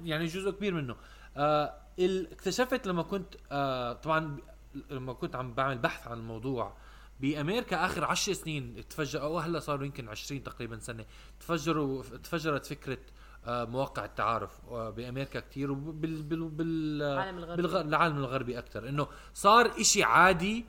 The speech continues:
Speaker 1: إنه الواحد يتعرف على حدا من خلال موقع. بال-، ال-، بالوطن العربي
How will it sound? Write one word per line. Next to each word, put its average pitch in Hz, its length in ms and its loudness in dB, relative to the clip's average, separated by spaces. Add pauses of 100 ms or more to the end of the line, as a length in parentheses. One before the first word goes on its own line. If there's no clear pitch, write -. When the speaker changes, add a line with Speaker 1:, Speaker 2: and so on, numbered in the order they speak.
(300)
Speaker 1:
إنه 160 280 0
الواحد 175 380 6
يتعرف 156 460 4
على 143 120 4
حدا 175 420 6
من 147 120 -2
خلال 143 380 4
موقع. 117 320 -2 (600)
بال-، 147 960 6 (300)
ال-، 135 360 2
بالوطن 160 500 6
العربي 180 600 8